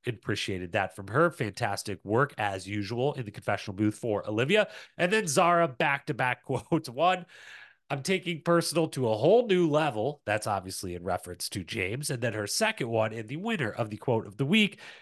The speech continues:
"James is Mariah's fourth chihuahua. He's turned into a little bitch, and he doesn't even have a voice. I'm blocking him on Instagram. I fucking hate him. I wrote that in my journal as well." End quote. T J tags in, "Well, you know it's official if you wrote it in the journal."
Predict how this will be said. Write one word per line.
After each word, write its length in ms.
"James 480
is 160
Mariah's 460
fourth 320
chihuahua. 580
He's 240
turned 260
into 240
a 40
little 360
bitch, 380
and 80
he 80
doesn't 400
even 320
have 460
a 100
voice. 580
I'm 200
blocking 380
him 160
on 120
Instagram. 600
I 140
fucking 300
hate 240
him. 180
I 120
wrote 340
that 200
in 160
my 140
journal 640
as 180
well." 380
End 300
quote. 440
T 180
J 180
tags 400
in, 220
"Well, 120
you 120
know 180
it's 120
official 400
if 120
you 80
wrote 160
it 40
in 100
the 80
journal." 500